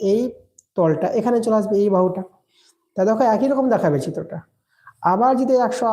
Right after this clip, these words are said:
আশি ডিগ্রি কোণে ঘুরিয়ে নাও, তাহলে আবার এটা এখানে ফিরে আসবে। তাহলে এই যে ঘূর্ণন প্রতিসাম্য, ঠিক আছে, ঘূর্ণন প্রতিসাম্য মাত্রা, এটাকে বলা হয় আয়তক্ষেত্রের ঘূর্ণন প্রতিসাম্য। ঠিক আছে, এভাবে তোমরা ছবি এঁকে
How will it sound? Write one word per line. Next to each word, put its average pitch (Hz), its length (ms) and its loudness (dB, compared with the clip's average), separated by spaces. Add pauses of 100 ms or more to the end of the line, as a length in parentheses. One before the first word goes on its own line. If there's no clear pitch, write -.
আশি 208 200 -4 (100)
ডিগ্রি 226 280 -2
কোণে 208 180 0 (120)
ঘুরিয়ে 190 220 2
নাও, 147 200 -2 (220)
তাহলে - 220 -14
আবার 214 200 0
এটা 220 180 -2
এখানে 208 240 0
ফিরে 202 220 2
আসবে। 180 180 -4 (1040)
তাহলে 165 140 -2 (120)
এই 269 160 2
যে 262 60 2 (100)
ঘূর্ণন 214 360 4
প্রতিসাম্য, 156 560 0 (460)
ঠিক - 160 -6
আছে, 233 100 0 (120)
ঘূর্ণন 160 300 2
প্রতিসাম্য 147 480 -2 (220)
মাত্রা, 139 320 -2 (840)
এটাকে 180 220 2 (100)
বলা 185 160 4
হয় 202 180 2
আয়তক্ষেত্রের 160 640 2
ঘূর্ণন 147 340 0
প্রতিসাম্য। 143 440 -10 (760)
ঠিক - 160 -16
আছে, 233 120 4
এভাবে 190 280 2
তোমরা 175 200 2 (340)
ছবি 170 260 2
এঁকে 165 200 0